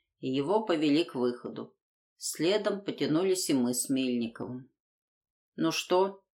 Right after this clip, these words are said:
показывая на свой Ситроен, подмигнула я Мельникову. «Вы, конечно, на служебной машине, но могу предложить свои услуги. Моя тачка не хуже».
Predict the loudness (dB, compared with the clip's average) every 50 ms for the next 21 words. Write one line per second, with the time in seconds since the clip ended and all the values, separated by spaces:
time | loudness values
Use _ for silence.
0 | _ _ 4 4 4 6 6 6 6 6 2 0 0 2 2 2 2 0 0 -2
1 | -2 -2 -2 -2 -6 -6 -6 -2 0 2 2 2 2 0 0 -2 -4 -6 -2 0
2 | 0 0 0 0 2 2 4 4 2 2 0 0 2 2 2 2 0 -2 -2 -4
3 | -6 -8 -8 -12 -12 -12 -12 -16 -18 _ _ _ _ _ _ _ _ _ _ _
4 | _ _ _ _ _ _ _ _ _ _ _ _ -6 -4 -4 -2 2 2 4 4
5 | 4 4 2 2 2 2 2 2 0 0 0 0 2 2 2 0 2 2 2 2
6 | 4 4 4 4 2 2 0 0 0 0 -2 -6 -10 -14 _ _ _ _ _ 0
7 | 2 4 6 6 6 6 6 4 4 4 2 2 4 4 4 4 2 0 -2 -4
8 | -4 -2 2 2 4 4 4 2 2 0 -4 -4 -2 -2 -2 -4 -6 -10 -14 _
9 | _ _ _ _ _ _ -2 0 0 2 2 2 2 4 2 2 2 0 -2 -2
10 | -2 -2 -2 -2 0 2 2 2 2 0 -4 -6 -8